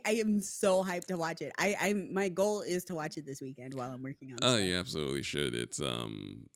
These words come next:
Speaker 1: So
Speaker 2: it,
Speaker 1: I'm,
Speaker 2: I
Speaker 1: I'm going, I'm going to check back in with me next meek-, week. I will have watched more than one episode. I can't tell you how many more, but I will have watched more than one.
Speaker 2: I didn't realize that that was where someone had taken that idea from.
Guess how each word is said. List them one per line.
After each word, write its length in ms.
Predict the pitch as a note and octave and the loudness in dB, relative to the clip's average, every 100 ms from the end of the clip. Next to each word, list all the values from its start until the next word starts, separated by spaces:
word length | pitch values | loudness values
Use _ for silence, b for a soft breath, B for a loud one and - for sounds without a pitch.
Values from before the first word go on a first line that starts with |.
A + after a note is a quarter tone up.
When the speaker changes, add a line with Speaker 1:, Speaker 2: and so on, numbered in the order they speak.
| - | -2
Speaker 1:
So 80 | D2 | -2
Speaker 2:
it, 60 | |
Speaker 1:
I'm, 180 | - - | 0 2
Speaker 2:
I 100 | - | 2
Speaker 1:
I'm 200 | D#3+ D#3+ | 2 0
going, 360 | F3 F3 F#3 - | 2 4 4 2
I'm 200 | D#3+ F3+ | 2 4
going 380 | F3 F#3+ A3 G#3+ | 6 6 6 4
to 280 | - A3 G#3 D#3+ | 2 2 0 0
check 220 | G#3 G#3 | 2 4
back 240 | A3+ A3 A3 | 4 4 2
in 140 | A3 | 2
with 120 | G#3+ | 2
me 140 | G#3 G3+ | 2 2
next 260 | G3 G3+ | 2 2
meek-, 240 | G3+ D#3+ - - | 2 0 -2 -4
week. 320 | G#3 E3+ - _ | -2 -2 -8 _
I 220 | E3 F#3+ | 4 4
will 160 | F#3+ G3 | 4 4
have 180 | F#3+ E3+ | 4 2
watched 340 | F#3 F3 - | 2 2 0
more 300 | F3 F3+ G3+ | 0 2 4
than 180 | G#3 G#3 | 4 2
one 140 | G3 | 2
episode. 540 | F3 E3+ D#3+ - C#3 - | 0 -2 -2 -4 -8 -8
I 120 | C#3+ E3+ | -8 -6
can't 320 | - F#3+ F#3 | 0 0 2
tell 160 | G3+ | 2
you 160 | G#3 G#3 | 2 2
how 160 | G#3 G#3+ | 2 2
many 260 | A3 A#3 | 2 0
more, 340 | A3+ A#3 A#3+ A#3+ | 0 0 0 0
but 180 | E3 | 0
I 100 | C#3+ | 2
will 220 | F3 F#3+ D#3 | 6 6 4
have 80 | E3 | 0
watched 300 | D#3 F3+ - | 0 -2 -2
more 160 | F3+ | 0
than 200 | F#3+ F3+ | 2 2
one. 320 | E3 C#3+ A#2+ D3+ - | 0 -2 -4 -6 2
Speaker 2:
I 100 | A#2+ | 6
didn't 240 | D#3 A#2+ | 8 6
realize 440 | G#2+ A#2 B2 F#2+ G#2 | 6 6 6 4 2
that 120 | D#2+ | 0
that 180 | E2+ - | -2 0
was 200 | F2 F#2 | 0 0
where 140 | F2 | -2
someone 320 | - F#2+ F2 | -2 -2 -2
had 140 | A2+ G#2+ | -4 -4
taken 280 | G#2 E2+ D#2 | -4 -2 -2
that 120 | C#2+ | -2
idea 440 | C2+ - - E2 | -4 -6 -6 -6
from. 400 | F#2 - G1+ G1+ | -6 -10 -12 -12